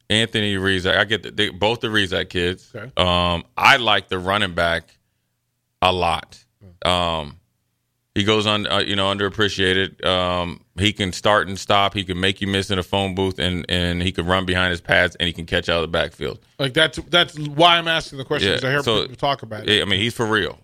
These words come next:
Speaker 1: and, uh, he's, quite frankly, I haven't seen everybody, so I can't.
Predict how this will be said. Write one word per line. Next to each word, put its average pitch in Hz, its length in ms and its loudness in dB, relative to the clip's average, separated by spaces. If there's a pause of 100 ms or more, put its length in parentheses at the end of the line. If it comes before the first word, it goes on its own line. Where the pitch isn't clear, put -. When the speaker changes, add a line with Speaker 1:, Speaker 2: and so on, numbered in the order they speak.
(120)
Speaker 1:
and, 92 460 0
uh, 87 380 0
he's, 90 180 -8 (560)
quite 98 240 2
frankly, 104 640 -2 (100)
I - 60 4
haven't 110 140 2
seen 107 260 -2
everybody, 87 480 2
so 87 100 -6
I 87 60 0
can't. 90 320 -4